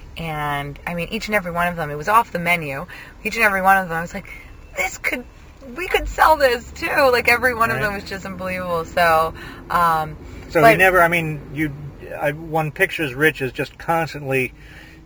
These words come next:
Speaker 2: creating and inventing things, but you're, there wasn't, there weren't times when he would put something out and say, "What do you think of this?" You go, <laughs> "Uh, sorry, that is a
Speaker 1: I
Speaker 2: swing and a miss."
Speaker 1: <laughs> You know what? It never happened.
Speaker 2: Yeah.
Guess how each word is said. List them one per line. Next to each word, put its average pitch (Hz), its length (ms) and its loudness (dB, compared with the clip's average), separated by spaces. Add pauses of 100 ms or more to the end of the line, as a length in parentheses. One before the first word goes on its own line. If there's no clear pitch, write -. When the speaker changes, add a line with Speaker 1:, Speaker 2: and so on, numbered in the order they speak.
Speaker 2:
creating 156 560 2
and 131 100 -2
inventing 139 540 0
things, 143 260 -2
but 131 200 0
you're, 143 200 -4 (240)
there 156 160 2
wasn't, 185 480 2
there 185 140 0
weren't 196 240 -2
times 180 260 0
when 151 260 -2 (380)
he 151 140 -4
would 143 160 -4
put 156 160 0
something 147 340 -2
out 143 120 6
and 135 60 -6
say, 139 280 2 (240)
"What 220 80 -4
do 214 40 2
you 196 60 0
think 180 140 -4
of 190 40 2
this?" 185 220 0
You 151 60 -20
go, 139 200 -10
<laughs> - 1200 -2
"Uh, 151 340 10
sorry, 165 440 8
that 165 300 8
is 139 200 -2
a 131 60 -2
Speaker 1:
I - 200 -8
Speaker 2:
swing 208 280 0
and 226 80 -2
a 226 40 0
miss." 214 480 6
Speaker 1:
<laughs> 302 60 -4 (600)
You 240 160 -4
know 240 180 -2
what? 247 260 2 (200)
It 220 200 0
never 196 440 4
happened. 151 400 -6
Speaker 2:
Yeah. 135 260 -4